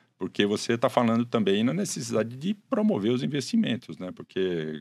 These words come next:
eu citei o caso aí da, de você ter num se-, num segmento, num nicho, mais de cinquenta mil pessoas trabalhando, né? Aí, é, mas você, eu não tô falando do, do benefício que isso causa do ponto de vista econômico pro país, né?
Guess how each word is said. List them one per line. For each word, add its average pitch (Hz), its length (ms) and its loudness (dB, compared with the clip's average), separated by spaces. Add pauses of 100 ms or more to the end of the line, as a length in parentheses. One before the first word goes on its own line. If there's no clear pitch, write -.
eu 80 140 -6
citei 90 400 -4
o 80 60 -4
caso 82 360 -2
aí 85 140 -2
da, 85 180 -6 (300)
de 87 80 -6
você 82 240 -2
ter 95 200 0 (460)
num 87 140 -4
se-, - 240 -2
num 92 100 -2
segmento, 92 560 -2
num 95 140 -2
nicho, 95 360 0
mais 98 180 -2
de 117 60 -10
cinquenta 101 360 -4
mil 98 100 -2
pessoas - 380 -6
trabalhando, 85 600 -4 (480)
né? 87 160 -4 (220)
Aí, 80 400 -4 (640)
é, 87 280 -2
mas 85 500 -4
você, 120 460 0
eu 107 100 0
não 113 100 4
tô 135 160 0
falando 127 480 0
do, 143 280 0
do 107 160 -2
benefício 110 680 -2
que - 100 -12
isso - 140 -10
causa 120 280 -2
do 120 120 -6
ponto 117 200 -2
de 104 80 -4
vista 95 360 -6
econômico 104 600 -4
pro - 180 -8
país, 82 440 -4
né? 85 200 -8